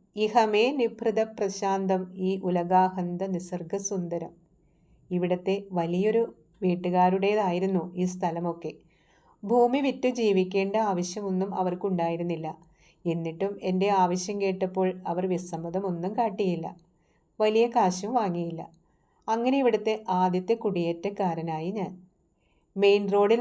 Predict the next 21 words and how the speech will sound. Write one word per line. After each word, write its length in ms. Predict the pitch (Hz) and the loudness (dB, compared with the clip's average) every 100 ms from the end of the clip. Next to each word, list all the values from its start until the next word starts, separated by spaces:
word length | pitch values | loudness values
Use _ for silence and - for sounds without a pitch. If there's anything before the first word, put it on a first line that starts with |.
| 247 | 2
നിന്ന് 220 | 220 226 226 226 | 0 0 0 0
പത്ത് 320 | 180 - - | 0 0 -4
മിനിറ്റ് 320 | 240 214 202 220 | -2 -2 0 0
നടന്നാൽ 340 | 208 190 196 208 | 0 0 0 2
ഇവിടെ 200 | 190 185 180 | 2 0 0
എത്താം. 220 | 170 165 _ _ _ _ 180 | -6 -8 _ _ _ _ -2
നഗരത്തിൻ്റെ 580 | 170 175 170 170 170 175 | 0 0 -2 -4 -4 -4
ശബ്ദമോ 520 | 180 165 160 165 175 185 - | -6 -8 -6 -4 -2 -4 -2
ബഹളമോ 480 | 175 180 180 185 196 - | -4 -2 -2 0 -2 -4
ഒന്നുമില്ല, 540 | 175 180 190 214 175 165 - - | -4 -2 -2 -2 -4 -6 -10 -6
തികച്ചും 560 | 180 175 160 - - 220 | -6 -4 -8 -10 -10 -10
ശാന്തം. 460 | 226 208 180 170 - _ _ _ _ _ - | -6 -2 -2 -4 -10 _ _ _ _ _ -6
ഇതായിരുന്നു 680 | 254 262 302 233 220 220 220 214 - _ _ _ _ _ | 0 4 4 4 4 4 2 -2 -12 _ _ _ _ _
ഈ 120 | 208 233 | -4 -4
സ്ഥലം 440 | - 214 175 180 226 - - _ - | -2 0 2 0 -4 -10 -20 _ -2
തന്നെ 260 | 214 214 233 | -2 0 2
തിരഞ്ഞെടുക്കാൻ 680 | 214 170 185 196 180 175 170 - _ _ - | 2 2 0 0 0 -2 -4 -10 _ _ -6
എന്നെ 260 | 180 175 185 | -4 -2 -4
പ്രേരിപ്പിച്ച 580 | 190 180 170 170 165 170 202 | -2 -2 -2 -6 -8 -8 -6
പ്രധാന 400 | 190 170 170 165 180 | -4 -4 -6 -6 -4
കാരണം. 440 | 196 220 196 - | -2 -2 -2 -6